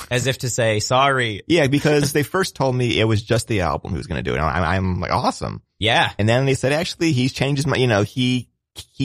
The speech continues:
Speaker 1: even a single night for the, on the week of a new album at a
Speaker 2: Right.
Speaker 1: tiny theater,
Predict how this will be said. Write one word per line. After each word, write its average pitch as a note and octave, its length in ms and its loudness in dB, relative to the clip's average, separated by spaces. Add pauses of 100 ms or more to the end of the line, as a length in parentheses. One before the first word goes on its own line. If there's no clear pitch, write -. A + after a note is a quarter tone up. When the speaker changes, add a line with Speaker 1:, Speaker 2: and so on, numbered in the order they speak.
(140)
Speaker 1:
even G#3 160 -2
a F#3 60 0
single F3 720 -2
night F#2+ 500 -2
for - 80 -6
the, - 160 -4
on G2 120 0
the F#2 100 0
week G#2 320 -2
of C#3 100 0
a C3+ 60 0
new B2 160 2
album E2 440 0
at - 80 -2
a E2 40 0
Speaker 2:
Right. C#2+ 140 -4
Speaker 1:
tiny C3 400 0
theater, C2+ 580 -2